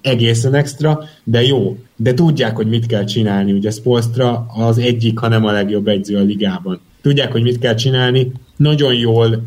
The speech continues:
védik, nem csak Antetokounmpót, nem csak bezónáznak ellene, hogy ezt most már megszokhattuk a csapatoktól, hanem mellette még például Middletonon is tudják váltogatni az embereket.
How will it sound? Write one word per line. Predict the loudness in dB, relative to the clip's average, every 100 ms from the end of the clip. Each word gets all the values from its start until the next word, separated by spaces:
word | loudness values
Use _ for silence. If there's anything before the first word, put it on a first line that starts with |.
| -12 -12
védik, | -2 -2 0 -2 0
nem | -2
csak | -2 -2
Antetokounmpót, | 0 0 -2 -2 -2 0 0 0
nem | -2
csak | -2 -4 0
bezónáznak | 0 0 0 0 -2 -4 -4
ellene, | -4 -2 -2
hogy | -2 -2
ezt | -4 -6
most | -6
már | -2 0
megszokhattuk | -2 -2 -2 -2 -2 -2
a | 0
csapatoktól, | 0 0 0 -2 0 0 0 0
hanem | -2 0 2
mellette | 2 0 0 0
még | 0 0
például | 0 2 4
Middletonon | 4 2 0 2 2 2
is | 0
tudják | 0 0 0
váltogatni | 0 0 0 -2 -4 0
az | -2 0
embereket. | -2 -2 -4 0 0